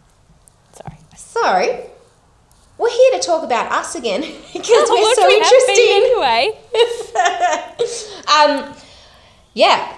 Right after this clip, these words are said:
Speaker 2: I think, um, I don't know if you wanted to start off with some questions, Ashley.
Speaker 1: Yes, yes. Well, there was quite a few questions that has come through for us to ask about ourselves.
Speaker 2: I'm nervous.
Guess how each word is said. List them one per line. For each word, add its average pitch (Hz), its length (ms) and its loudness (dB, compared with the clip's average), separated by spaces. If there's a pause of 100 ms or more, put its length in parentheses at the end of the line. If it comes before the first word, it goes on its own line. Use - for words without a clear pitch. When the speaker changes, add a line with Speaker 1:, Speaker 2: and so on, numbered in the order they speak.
Speaker 2:
I 349 120 0
think, 349 260 -6
um, 247 420 0 (1500)
I - 100 -12
don't 320 140 -10
know 254 60 -2
if 254 80 -4
you 254 80 -8
wanted 233 240 -4
to 226 60 -14
start 226 260 -6
off 247 100 -8
with 247 100 -18
some 220 140 -14
questions, 233 840 -14 (420)
Ashley. - 380 -8
Speaker 1:
Yes, 370 600 -6
yes. 311 400 -12
Well, 311 240 -10
there 330 140 -10
was 330 160 -10
quite 339 240 -12
a 330 40 -10
few - 140 -18
questions 254 960 -10
that 226 160 -12
has 233 160 -10
come 220 280 -10
through 226 680 -10
for - 200 -12
us 226 220 -10 (120)
to 220 160 -8 (120)
ask 226 480 -8
about 196 340 -12
ourselves. 233 960 -10 (840)
Speaker 2:
I'm 240 160 0
nervous. 196 640 -4